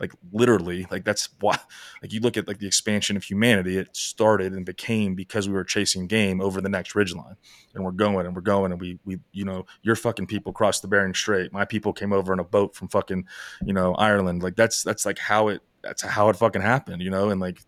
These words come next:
we're always chasing. That's what, that's the human condition, especially men.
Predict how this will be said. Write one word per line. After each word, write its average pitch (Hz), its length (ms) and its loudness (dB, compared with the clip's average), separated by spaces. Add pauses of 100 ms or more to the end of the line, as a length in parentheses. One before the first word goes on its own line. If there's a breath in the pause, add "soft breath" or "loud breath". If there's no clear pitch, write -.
(120)
we're 110 140 0
always 107 420 2
chasing. 110 420 -2
That's 95 180 -10
what, 92 80 -6
that's - 180 -8
the - 160 -12
human 107 440 -2
condition, 95 540 -4
especially 104 560 -2
men. 95 360 -4